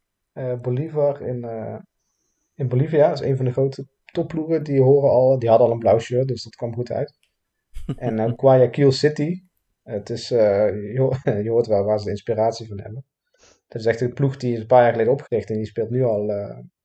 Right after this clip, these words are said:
Speaker 1: volgens mij gaan ze Libertadores spelen. Dus het is een beetje, ja, de voorspelbaarheid van het, eh, van welke ploegen zich plaatsen voor de grote toernooien is nog, nou ja, het is nog steeds heel onvoorspelbaar, maar ja, er zitten wel een paar soort van herkenbare geluidjes ineens door aan het dringen.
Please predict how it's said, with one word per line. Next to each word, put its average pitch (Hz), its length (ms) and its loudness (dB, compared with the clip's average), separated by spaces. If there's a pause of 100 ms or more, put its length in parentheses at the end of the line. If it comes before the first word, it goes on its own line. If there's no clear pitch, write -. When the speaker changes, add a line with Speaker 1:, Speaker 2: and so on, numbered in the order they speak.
(300)
Speaker 1:
volgens 135 320 -12
mij 147 160 -6
gaan 135 180 -6
ze 131 100 -6
Libertadores 135 540 -2
spelen. 147 340 -4
Dus 120 100 -6
het 113 100 -6
is 123 60 -2
een 131 80 -2
beetje, 127 260 4
ja, 98 240 0 (840)
de 123 180 -2
voorspelbaarheid 143 760 4
van 135 160 -6
het, 127 180 -8
eh, 120 440 0 (180)
van 127 140 -12
welke 127 220 -4
ploegen 135 280 -8
zich 123 140 -8
plaatsen 127 380 -2
voor 120 100 -10
de 117 60 -10
grote 123 240 -4
toernooien 127 640 -6 (560)
is - 180 -20
nog, 113 140 -16
nou 110 180 -12
ja, 87 60 -12
het - 120 -18
is - 120 -20
nog - 100 -20
steeds 117 240 -14
heel 123 100 -6
onvoorspelbaar, 135 640 -2
maar 110 120 -6
ja, 87 60 -8
er 101 60 -14
zitten 104 200 -12
wel 117 100 -4
een 123 100 -10
paar 120 360 -4 (840)
soort - 260 -14
van 117 380 -10 (160)
herkenbare 113 540 -4
geluidjes 110 420 -2
ineens 101 400 -10
door 120 220 -8
aan 95 80 -8
het 101 100 -12
dringen. 120 360 -12